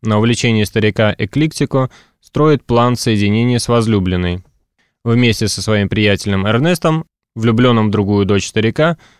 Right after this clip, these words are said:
Фламинию, ему удается одурачить легковерного Буанафеде. Он убеждает его, что ему в качестве астролога удалось войти в сообщение с Луной и получить приглашение переселиться туда навсегда. Буанафеде, видевший уже в телескоп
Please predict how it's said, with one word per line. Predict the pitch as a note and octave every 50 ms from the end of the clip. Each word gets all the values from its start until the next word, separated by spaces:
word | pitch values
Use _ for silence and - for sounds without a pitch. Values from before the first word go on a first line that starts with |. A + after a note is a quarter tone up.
| _ _ _
Фламинию, | - B2+ B2+ B2+ C3 C3+ C3 B2+ B2+ A#2+ A#2 A2+ -
ему | - A2 A#2 C3 D#3 E3
удается | D#3 C3 A#2+ A2+ A2+ A#2+ C3 - - B2
одурачить | A2 G#2 G2+ G2+ G#2+ A#2 B2 - - _
легковерного | G#2 G#2 - - G#2 F#2+ F#2+ G#2 A#2 A#2 A#2 A2 A2 A2 G#2
Буанафеде. | A2+ G#2+ A2 G#2+ A2 G#2+ G#2+ A2 G#2+ - - G#2 F#2+ F2+ F#2 F2+ F2+ G2 _ _ _ _ _ _ _ _
Он | A2+ A#2 A2+
убеждает | A2 A2 A#2 A2 G#2 C3 B2 A2+ G2+
его, | G#2+ G2 F#2+ G2 F#2
что | - - A2
ему | G#2+ A2+ C3+ D3+ D#3
в | -
качестве | - A2+ G#2+ G2+ - G#2 F#2 - G#2+ G2+
астролога | G2 G2 - - D3+ D#3+ D#3 D3+ D3 C3+
удалось | C3+ A#2+ A2 G#2+ G#2+ A2 A2+ A#2 - -
войти | A2 G2+ G2 - C3 B2
в | -
сообщение | - A2+ G2+ G2+ - - - A#2+ B2 A#2+ A2+
с | - -
Луной | G#2 G2+ G#2+ B2 C#3+ D3 - - - _ _ _
и | - G2
получить | - - G2+ G2+ - - C#3 B2
приглашение | - A2+ A2 G2+ G#2 G2 G2 - B2 C3 C3+ C3
переселиться | A2+ - G#2 G2 - - - G#2 A2+ A2 - -
туда | G2+ - G2+ G2 G2 F#2+
навсегда. | F#2+ G2 F#2+ - A#2 A2+ A2 A2 G2 F2+ E2+ - _ _ _ _ _ _ _ _ _ _ _ _
Буанафеде, | A2 A#2 A#2 A2+ A2 A#2 A#2 - E3 F3 E3 E3 D#3+ C#3+
видевший | - B2 A#2+ A#2+ A#2 A2+ G2 - - A2+
уже | F#2 G#2+ G#2 A2+ A2+
в | -
телескоп | - A2+ A2 G#2 - _ A#2 A2 F#2 E2